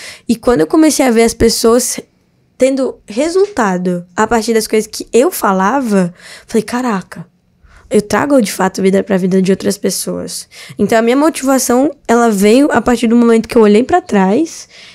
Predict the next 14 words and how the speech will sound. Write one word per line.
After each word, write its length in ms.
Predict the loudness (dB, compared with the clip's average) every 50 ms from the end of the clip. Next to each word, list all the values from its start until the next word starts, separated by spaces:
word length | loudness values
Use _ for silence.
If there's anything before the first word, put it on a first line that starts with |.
| _ 0
eu 200 | 2 4 4 4
vi 200 | 2 2 0 -2
como 300 | 0 0 -2 0 0 -2
que 340 | -2 -2 0 0 0 0 0 0
eu, 200 | 0 0 0 0
a 180 | -2 -2 -4
fase, 340 | -4 -2 0 0 0 -2 -4 _ -8
o 80 | -8
que 160 | -6 -6 -8
que 100 | -2 0
é 80 | 0 2
genuíno 580 | 2 2 2 2 4 4 4 4 4 4 4 4
da 100 | 4 4
Annalise? 640 | 4 4 6 6 6 4 4 2 0 -4 -8 -10